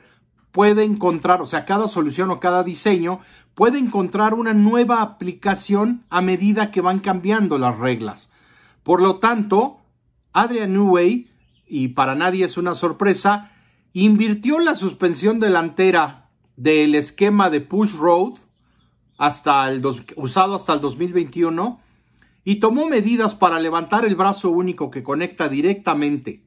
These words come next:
las dos ruedas, pasando obviamente por dentro de el marco, ¿no? Giorgio Piola lo ha descrito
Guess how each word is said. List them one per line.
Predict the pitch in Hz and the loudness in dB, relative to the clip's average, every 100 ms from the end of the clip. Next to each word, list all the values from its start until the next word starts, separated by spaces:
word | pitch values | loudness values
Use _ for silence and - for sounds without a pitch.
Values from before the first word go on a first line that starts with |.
| _ | _
las | 123 127 | -4 -2
dos | 127 165 | 0 0
ruedas, | 160 170 196 214 - _ _ _ _ | 2 0 0 -4 -10 _ _ _ _
pasando | 151 147 208 208 208 226 285 - _ - | -2 0 -2 0 0 0 0 -6 _ -6
obviamente | 190 190 185 180 185 226 | -2 2 2 0 -2 -4
por | 214 165 151 | -2 -2 0
dentro | 160 160 170 196 - | -2 -2 -4 -6 -8
de | 117 123 135 143 _ _ | -8 -2 -2 -2 _ _
el | 135 120 | -4 -2
marco, | 120 120 - - 101 | 0 -2 -4 -12 -8
¿no? | 151 208 - _ _ _ _ _ _ _ _ _ - - _ _ _ _ _ - | -8 -8 -12 _ _ _ _ _ _ _ _ _ -20 -20 _ _ _ _ _ -2
Giorgio | 190 269 233 240 | 2 2 0 -4
Piola | - 220 220 208 233 - - | 2 2 4 0 -2 -8 -4
lo | 156 190 | 2 4
ha | 208 | 4
descrito | 226 196 - - 214 208 165 135 120 | 2 -6 -6 -4 -2 -2 -4 -6 -6